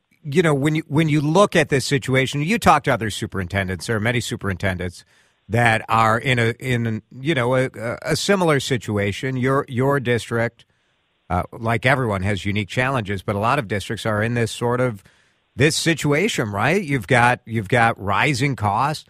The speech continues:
labor costs are up. I mean, what's the biggest driver here for you guys as far as, is this a structural budget issue where you just, you, you know, like in Minneapolis where they have,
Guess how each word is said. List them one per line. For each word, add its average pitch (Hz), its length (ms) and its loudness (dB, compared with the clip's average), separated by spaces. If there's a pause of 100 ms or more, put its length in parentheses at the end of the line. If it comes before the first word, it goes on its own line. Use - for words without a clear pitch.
(240)
labor 131 380 2
costs 139 380 2
are 127 120 4
up. 139 200 2
I 139 60 2
mean, 135 160 -2
what's 202 240 2
the 226 80 -2
biggest 175 320 2
driver 113 400 0
here 95 240 -2
for 107 160 -6
you 98 120 -2
guys 98 320 0
as 101 120 -4
far 113 240 0
as, 95 160 -4 (320)
is 131 160 0
this 190 180 4
a 156 80 0
structural 185 640 0
budget 175 500 4
issue 190 440 0
where 185 160 2
you 143 120 2
just, 156 300 -2 (180)
you, 127 320 -2 (440)
you 131 100 2
know, 120 80 2
like 117 240 0
in 120 80 0
Minneapolis 120 760 0
where 120 120 2
they 117 180 2
have, 104 460 2